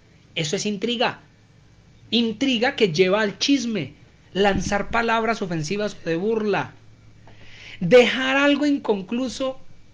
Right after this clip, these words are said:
que está oculto. Claro que sí. Dejar picado, ¿cierto, Parmenio? Dejar picado.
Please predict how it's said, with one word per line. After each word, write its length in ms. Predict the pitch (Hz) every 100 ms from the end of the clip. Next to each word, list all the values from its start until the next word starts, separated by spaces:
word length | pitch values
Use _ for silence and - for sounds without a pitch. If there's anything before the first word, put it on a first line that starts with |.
| - - - -
que 140 | - 214
está 280 | - 202
oculto. 540 | 196 240 254 220 175 147
Claro 460 | 208 208 220 233
que 120 | 226 220
sí. 320 | 233 175 - - -
Dejar 420 | 196 156 180 180
picado, 500 | 214 - 202 151 123
¿cierto, 360 | 160 214 - 151
Parmenio? 520 | 147 170 196 123 113 - - - - -
Dejar 380 | 156 175 156 151
picado. 540 | 175 165 175 135 123